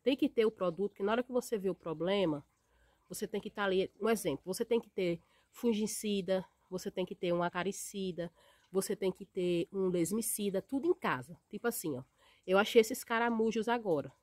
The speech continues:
Se eu não tivesse o lesmicida e eu ainda fosse comprar até chegar, nossa, a infestação seria, assim, uma coisa, uma loucura. Então, assim, é muito, muito importante você ter sempre, ó,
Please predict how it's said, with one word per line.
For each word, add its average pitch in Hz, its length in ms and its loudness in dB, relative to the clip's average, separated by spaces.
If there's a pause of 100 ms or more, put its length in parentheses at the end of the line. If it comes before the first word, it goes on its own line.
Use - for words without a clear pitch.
Se - 260 0
eu 262 160 10
não 277 180 8
tivesse 214 560 2
o 202 40 0
lesmicida 190 560 -2
e - 20 4
eu 202 60 2
ainda 220 220 0
fosse 285 680 4
comprar 170 520 -4 (380)
até 240 380 2
chegar, 214 680 -2 (140)
nossa, 226 560 0 (420)
a 208 120 2
infestação 208 760 -4 (140)
seria, 208 400 0
assim, 202 180 -6
uma 208 160 0
coisa, 202 440 0 (280)
uma 202 140 4
loucura. 214 460 2
Então, 185 180 -2
assim, 208 340 -4
é 226 120 0
muito, 240 440 4
muito 220 280 0
importante 170 840 -4 (380)
você 196 320 0
ter 196 280 0
sempre, 208 680 2
ó, 143 160 2